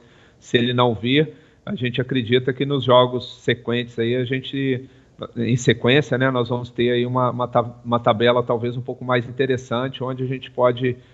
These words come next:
conseguir iniciar uma pontuação positiva aí. E também, caso não consiga a classificação e a perme-, e a per-, e, e a gente consiga manter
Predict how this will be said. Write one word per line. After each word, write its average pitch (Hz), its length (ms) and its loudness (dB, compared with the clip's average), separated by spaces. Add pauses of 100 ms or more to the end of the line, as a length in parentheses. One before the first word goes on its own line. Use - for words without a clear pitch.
(180)
conseguir 120 680 2
iniciar 123 460 0
uma 123 120 0
pontuação 120 920 -2 (200)
positiva 123 720 0
aí. 101 240 2 (460)
E 117 500 4
também, 175 680 4
caso 143 420 2
não 139 180 0
consiga 131 500 -6
a - 20 -10
classificação 127 800 -6
e - 20 -6
a 123 80 -6
perme-, 147 340 -6 (120)
e 127 80 0
a 120 80 0
per-, 131 320 -4
e, 113 420 -4
e 117 60 0
a 117 60 4
gente 117 200 -8
consiga 123 380 -6
manter 123 480 0